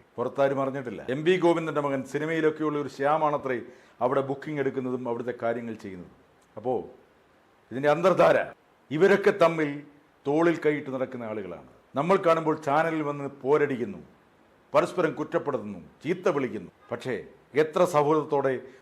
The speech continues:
ഒന്നിച്ചു ചേർന്ന് മനുഷ്യരെ വഞ്ചിക്കുന്ന ആളുകളാണിവർ. നമ്മൾ വീണ്ടും വോട്ട് ചെയ്യാൻ വേണ്ടി ഓടുകയാണ്. പല സ്ഥലത്തു നിന്നും പറഞ്ഞു കേൾക്കുന്ന കാര്യങ്ങളാണ് ഞാനീ പറയുന്നത്. ആ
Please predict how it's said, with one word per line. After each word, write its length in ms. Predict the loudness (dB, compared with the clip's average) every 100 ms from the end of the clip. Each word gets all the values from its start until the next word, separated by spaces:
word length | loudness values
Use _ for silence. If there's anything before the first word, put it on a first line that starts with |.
| -6
ഒന്നിച്ചു 340 | -2 0 0 4
ചേർന്ന് 260 | 4 4 2 0
മനുഷ്യരെ 380 | -2 2 4 4 4
വഞ്ചിക്കുന്ന 480 | 2 -2 -2 -4 -4 -8 -20 _ -2
ആളുകളാണിവർ. 540 | 0 0 -2 -4 -8 -12 -18 _ _ -6
നമ്മൾ 220 | -4 0 0 0
വീണ്ടും 240 | -2 -4 -6 -16 -20 _ -2
വോട്ട് 220 | -2 0
ചെയ്യാൻ 180 | 0 0 -2
വേണ്ടി 140 | -2 -2
ഓടുകയാണ്. 460 | 0 0 0 -2 -6 -20 _ _ _
പല 120 | 4 4
സ്ഥലത്തു 280 | 4 0 0
നിന്നും 160 | -8 -12 -2
പറഞ്ഞു 260 | -2 -2 -4
കേൾക്കുന്ന 300 | -6 -4 -8 -4
കാര്യങ്ങളാണ് 420 | -4 -4 -6 -8 -8
ഞാനീ 140 | -10 -10
പറയുന്നത്. 340 | -10 -12 -16 -20 _ _ _ _
ആ 60 | 0